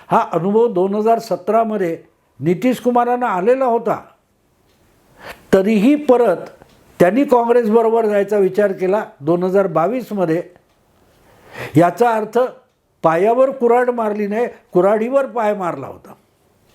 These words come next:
आणि ति-, तेथूनच आपल्याला संयोजकसुद्धा बनवलं जात नाही, ही सुरुवात झाली होती. आणि त्यानंतर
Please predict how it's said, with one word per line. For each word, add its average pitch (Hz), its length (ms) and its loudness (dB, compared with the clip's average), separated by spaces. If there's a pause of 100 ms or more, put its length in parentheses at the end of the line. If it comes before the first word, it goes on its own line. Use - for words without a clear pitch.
(280)
आणि 196 180 2
ति-, 175 380 -2
तेथूनच 233 580 0 (2500)
आपल्याला 220 600 2 (440)
संयोजकसुद्धा 233 880 0
बनवलं 226 460 -2
जात 190 300 0
नाही, 170 280 -4 (1200)
ही 240 120 6
सुरुवात 208 380 2
झाली 170 360 0
होती. 196 480 -6 (160)
आणि 185 160 2
त्यानंतर 220 640 -2